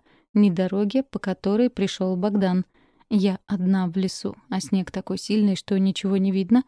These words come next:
в двух шагах от меня. «Богдан!» — кричу я отчаянно, изо всех сил.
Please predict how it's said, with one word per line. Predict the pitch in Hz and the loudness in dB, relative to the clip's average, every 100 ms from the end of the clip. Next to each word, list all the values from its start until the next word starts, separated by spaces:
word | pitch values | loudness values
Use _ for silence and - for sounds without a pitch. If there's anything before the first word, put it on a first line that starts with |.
| _ _ - | _ _ -6
в | 185 | -4
двух | 180 185 196 | -2 -2 -4
шагах | - 247 196 180 - | -2 0 0 -2 -4
от | - | 0
меня. | 214 214 185 _ _ _ _ _ _ _ _ _ _ | 4 4 2 _ _ _ _ _ _ _ _ _ _
«Богдан!» — | 233 208 190 196 220 202 - _ _ _ _ | 6 6 2 2 4 2 -4 _ _ _ _
кричу | - 190 - 190 | -12 -10 -2 -2
я | 185 | -2
отчаянно, | 185 - 180 190 202 - | -4 -8 -8 -6 -6 -2
изо | 214 185 | -2 0
всех | 185 - 202 | -2 -6 -12
сил. | - 196 190 | -2 -2 -2